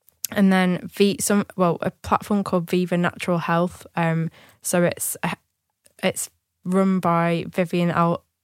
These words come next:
Alrad, who is a health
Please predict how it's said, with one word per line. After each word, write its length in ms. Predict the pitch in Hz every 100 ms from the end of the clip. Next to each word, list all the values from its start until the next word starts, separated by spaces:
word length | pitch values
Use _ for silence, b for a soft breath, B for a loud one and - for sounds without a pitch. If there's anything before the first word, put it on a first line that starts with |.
| _ _ _ -
Alrad, 500 | 175 170 156 175 - B B B
who 280 | - 185 180
is 180 | 175 175
a 220 | 180 175
health 520 | 175 - 185 180 -